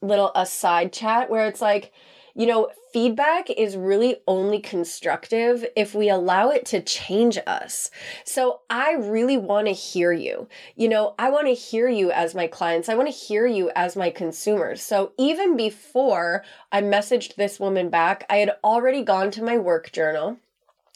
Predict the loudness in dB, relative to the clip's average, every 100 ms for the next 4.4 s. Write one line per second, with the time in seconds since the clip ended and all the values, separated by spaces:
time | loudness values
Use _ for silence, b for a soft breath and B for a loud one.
0 | _ -4 0 0 2 0 0 -2 -4 -6
1 | -4 -2 -2 -2 -2 -4 -2 -2 -6 -4
2 | -4 -4 B B B B 0 4 2 2
3 | 0 0 2 2 2 0 0 -2 0 -2
4 | 2 2 2